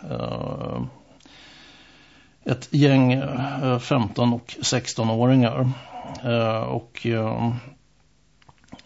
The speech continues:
eh, man alltså, eh, rapporterar till polisen om trakasserierna. Han blir, eh, hotad och slagen och, eh, allt möjligt,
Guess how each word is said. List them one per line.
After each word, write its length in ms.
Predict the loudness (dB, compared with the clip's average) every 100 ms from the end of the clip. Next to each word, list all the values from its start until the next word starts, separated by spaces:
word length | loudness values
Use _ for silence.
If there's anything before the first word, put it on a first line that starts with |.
| _
eh, 760 | -6 -4 -2 -2 -4 -4 -6 -8 -8 -10 _ _ _ _ _ _ _ _ _ _ _ _ -20 _ -20 _
man 280 | 0 4 4
alltså, 300 | 4 0 0 0 0 0
eh, 340 | -2 -2 -2 -4 -8 -10 -12 -10 -8 -8 -10 -18 _ _
rapporterar 760 | -2 0 0 -2 0 2 2 2
till 200 | 0 0
polisen 600 | 0 0 0 -2 -2 -2
om 200 | -2 -2
trakasserierna. 1040 | -4 -6 -8 -6 -2 -2 0 0 -2 -2
Han 300 | -2 -2 -2
blir, 380 | -2 -4 -4 -6
eh, 560 | -6 -6 -6 -6 -4
hotad 380 | -4 -4 -4 -6
och 80 | -4
slagen 380 | -4 -4 -4 -6
och, 380 | -8 -10 -10 -6
eh, 120 | -6 -8 -18 -20 -20 -20 -20 -20 -20 -20 -14 0
allt 240 | 2 4
möjligt, 460 | 4 4 0 -8